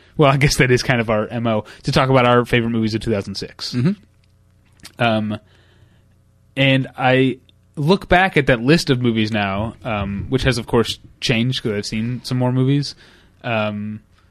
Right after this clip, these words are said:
Speaker 1: from that year. But, uh, I, I was looking at it the other day and just th-, trying to remember what I had to say about it. And I think I know, I st-, again, I still have a long way to go, but I have a <laughs> lot, I could talk about film a lot more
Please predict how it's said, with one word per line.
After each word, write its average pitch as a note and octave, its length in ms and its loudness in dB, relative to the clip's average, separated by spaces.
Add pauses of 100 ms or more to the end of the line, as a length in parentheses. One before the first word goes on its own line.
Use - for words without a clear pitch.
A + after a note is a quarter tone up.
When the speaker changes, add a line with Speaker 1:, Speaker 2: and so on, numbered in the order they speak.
(540)
Speaker 1:
from C3 180 -4
that C3 160 0
year. C3 240 2
But, B2+ 320 -2
uh, G2+ 580 -6 (800)
I, C#3 100 2
I C#3 140 2
was D#3 140 2
looking F#3 140 2
at F#3+ 60 4
it E3 40 0
the E3 80 6
other D#3 100 6
day F3+ 140 4
and D#3+ 80 0
just - 280 -4
th-, D#3 160 -2
trying D#3 320 2
to C#3 80 2
remember C3+ 200 6
what A#2+ 180 4
I A#2 100 4
had A2+ 240 -2
to A2 80 -10
say B2 240 0
about C3+ 280 2
it. - 160 -2 (500)
And B2+ 120 2
I A#2 80 4
think - 440 -4 (640)
I D3 120 2
know, D#3 540 4 (300)
I C#3+ 200 4
st-, B2+ 240 -6
again, B2+ 200 0
I F2 80 -16
still A#2+ 180 -6
have A2+ 80 -6
a A2+ 40 -4
long C3 200 6
way C3+ 140 4
to B2 80 2
go, A#2+ 360 4
but A#2 180 -2
I B2 60 4
have D3+ 100 4
a F3+ 40 2
<laughs> D#3+ 160 4
lot, F#3+ 180 2
I D3 120 -2
could D3+ 200 -4
talk D3+ 240 2
about C#3 300 4
film C3 260 4
a G#2+ 60 0
lot B2 220 2
more C3 360 4